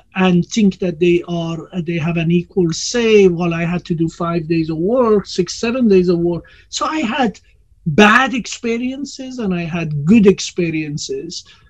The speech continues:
Um, uh, so I think each person needs to choose this on their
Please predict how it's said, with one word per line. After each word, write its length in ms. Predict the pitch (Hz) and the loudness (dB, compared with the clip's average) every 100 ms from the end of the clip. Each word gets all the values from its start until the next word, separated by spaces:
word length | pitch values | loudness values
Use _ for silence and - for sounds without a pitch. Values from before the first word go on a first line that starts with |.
| _ | _
Um, 420 | 208 185 175 160 - _ _ _ _ _ - - _ _ 190 | 6 8 8 4 -2 _ _ _ _ _ -16 -16 _ _ -10
uh, 220 | 185 190 180 | -8 -8 -6
so 200 | - 240 | -2 2
I 180 | 214 233 | 2 4
think 200 | 285 254 | 4 4
each 200 | 226 - | 2 2
person 400 | 220 185 196 180 | 2 4 6 6
needs 320 | 180 - - | 6 2 -4
to 180 | 180 175 - - | -4 -4 -10 -16
choose 760 | - - 226 214 190 165 139 147 | -12 -2 4 8 8 6 0 2
this 280 | 180 - | 2 2
on 320 | 170 156 156 147 | -2 -2 -2 -2
their 180 | 151 | -4